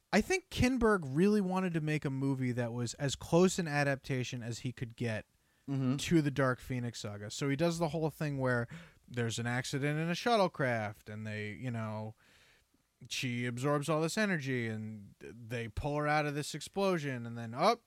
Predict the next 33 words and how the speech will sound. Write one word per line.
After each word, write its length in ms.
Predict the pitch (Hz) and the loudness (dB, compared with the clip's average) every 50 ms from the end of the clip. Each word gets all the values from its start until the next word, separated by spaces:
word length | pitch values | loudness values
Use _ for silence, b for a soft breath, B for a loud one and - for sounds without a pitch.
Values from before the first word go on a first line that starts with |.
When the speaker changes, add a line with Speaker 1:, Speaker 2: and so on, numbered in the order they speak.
| _ _ _ | _ _ _
Speaker 1:
she's 360 | - - - - 139 139 135 | -16 -12 -8 -8 -6 -6 -8
Phoenix 420 | - - 220 220 220 202 175 - - | -6 -4 -4 -2 -2 -4 -4 -6 -8
now. 320 | 160 151 147 143 143 135 | -8 -6 -4 -4 -6 -4
But 200 | 131 139 139 135 - | -4 -4 -4 -4 0
Speaker 2:
Yeah. 300 | 110 107 98 92 85 80 - - _ _ _ | 0 2 2 2 0 -2 -6 -12 _ _ _
Speaker 1:
it 80 | 196 208 | -2 0
just, 240 | - 320 311 - - | 2 2 0 0 -2
it 120 | 226 214 - | -4 -6 -2
falls 380 | - 262 254 262 254 220 - | 2 4 4 4 4 2 -2
flat. 400 | - - 294 330 339 247 147 - - _ _ _ _ _ _ _ _ _ _ _ _ _ _ _ _ _ _ _ - 160 - | -6 -2 2 2 2 2 0 -4 -8 _ _ _ _ _ _ _ _ _ _ _ _ _ _ _ _ _ _ _ -20 0 2
They, 180 | 202 190 175 - - | 2 2 2 0 0
they 160 | 165 190 185 | 4 4 4
do 180 | 170 196 254 269 | 6 4 4 2
the 120 | 269 262 | 2 0
thing 220 | - - 247 240 | 0 0 0 0
in 100 | 226 214 | 0 -2
space. 640 | 196 - - - 175 165 160 160 160 - - - - - _ _ _ _ _ _ _ _ _ _ _ _ _ | -2 -4 -2 0 2 4 4 4 2 0 -2 -4 -6 -10 _ _ _ _ _ _ _ _ _ _ _ _ _
They're 140 | - 143 156 | -4 -2 -2
saving 300 | 147 - 214 208 202 208 | 2 4 4 4 4 4
a 40 | 202 | 2
bunch 200 | 190 196 190 175 | 2 2 0 0
of 80 | 185 165 | 0 0
astronauts, 540 | 165 165 156 - - 160 151 151 147 - - | 0 0 0 0 -2 -4 -4 -4 -6 -8 -6
fine. 360 | - 147 139 135 135 135 135 | -4 -2 -2 -2 -2 -4 -4
But 160 | 135 160 147 | -4 -4 -2
there, 140 | 185 180 - - | -2 -2 -2 0
there's 220 | 165 175 170 147 | 2 2 2 4
no 140 | 170 208 220 214 | 4 2 2 2
crash 380 | - - 208 196 196 185 - | 2 4 4 6 6 4 2
landing. 520 | 165 165 165 165 170 165 165 165 165 165 156 | 0 0 0 2 0 0 0 0 -2 0 -2
There's 200 | 156 156 135 - | -2 -2 -2 0
no, 320 | 175 175 175 175 170 170 b b b b b b _ _ - | 2 2 4 4 2 2 b b b b b b _ _ 2
like, 320 | 156 160 156 147 - - | 4 4 4 4 2 -2